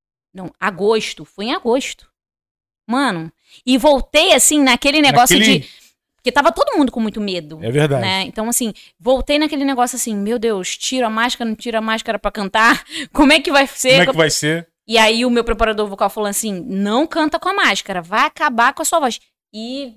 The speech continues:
Speaker 1: dito e feito: se cantasse com a máscara, terrível.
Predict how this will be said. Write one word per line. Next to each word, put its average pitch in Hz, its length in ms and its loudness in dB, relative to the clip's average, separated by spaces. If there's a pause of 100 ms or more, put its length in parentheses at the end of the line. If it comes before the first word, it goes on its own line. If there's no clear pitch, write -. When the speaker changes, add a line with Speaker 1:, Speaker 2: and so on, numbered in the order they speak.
Speaker 1:
dito 220 240 -10
e - 40 -20
feito: 208 400 -8
se 196 280 -20
cantasse 233 400 0
com 302 80 -4
a 262 40 -2
máscara, 247 380 -4
terrível. 262 440 -8